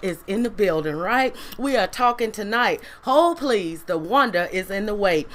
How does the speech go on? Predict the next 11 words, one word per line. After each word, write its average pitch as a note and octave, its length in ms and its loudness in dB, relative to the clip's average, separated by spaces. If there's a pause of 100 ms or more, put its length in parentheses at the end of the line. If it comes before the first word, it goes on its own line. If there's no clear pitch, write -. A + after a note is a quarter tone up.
(240)
Um, A#3 240 2
and A#3 80 0
I'm A3 100 -2
gonna G#3+ 100 -8
try C#4+ 180 2
not B3 240 0
to G#3 80 -2
hold A#3 260 2
y'all G3 260 2
too D4+ 220 -2
long, C#4+ 440 2